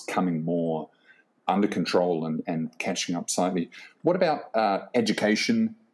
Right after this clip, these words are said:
and obviously educating the masses? This country is a very lucky country, the Philippines, in that it has a very young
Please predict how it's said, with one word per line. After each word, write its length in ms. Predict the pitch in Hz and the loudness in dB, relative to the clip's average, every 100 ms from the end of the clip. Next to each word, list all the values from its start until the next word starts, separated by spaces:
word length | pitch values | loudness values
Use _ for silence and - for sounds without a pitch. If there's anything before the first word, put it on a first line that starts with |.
| _ | _
and 520 | - 101 92 92 92 90 | -2 2 2 2 0 0
obviously 320 | 107 104 95 | 0 2 2
educating 540 | 98 - - 95 - 90 | 0 -2 -2 -2 -2 -2
the 80 | |
masses? 680 | 87 107 - 127 110 - - - | 0 0 0 0 0 -4 -8 -2
This 140 | 127 | -2
country 360 | - 160 139 123 | 0 0 2 2
is 120 | 95 | 2
a 60 | 98 | 2
very 300 | 113 113 92 | 2 2 2
lucky 500 | 87 101 113 - 101 | 2 2 0 -2 -2
country, 440 | - 98 - 78 | 0 -2 0 -2
the 120 | 78 | -2
Philippines, 600 | - 90 85 85 85 80 - | 0 0 0 -2 -2 -2 -2
in 140 | 98 | 0
that 120 | 90 | 2
it 120 | 87 - | 0 0
has 200 | 90 87 | -2 0
a 60 | 82 | 0
very 260 | 95 85 | 0 0
young 640 | 80 78 87 98 110 117 | 0 0 2 2 2 0